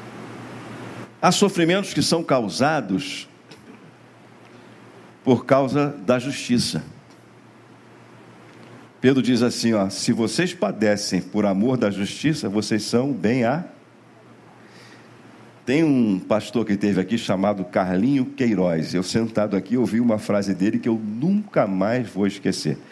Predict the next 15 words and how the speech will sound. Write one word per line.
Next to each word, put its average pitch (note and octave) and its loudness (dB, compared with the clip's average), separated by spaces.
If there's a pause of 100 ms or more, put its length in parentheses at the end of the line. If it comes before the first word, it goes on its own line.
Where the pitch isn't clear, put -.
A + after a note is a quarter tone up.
(320)
Carlinhos A2 2
Peregrino, G2 0
Carlos C3 -2
Peregrino, G#2+ -2
tá D#2+ -6
lá G#2 0
no C3+ 0
Instagram. D#2+ -2 (680)
Ele F#2 2
disse A#2 0
assim, F#2+ -2
"No A2+ 2
caminho B2+ 0
da C#3+ 2
misericórdia, F#2+ -2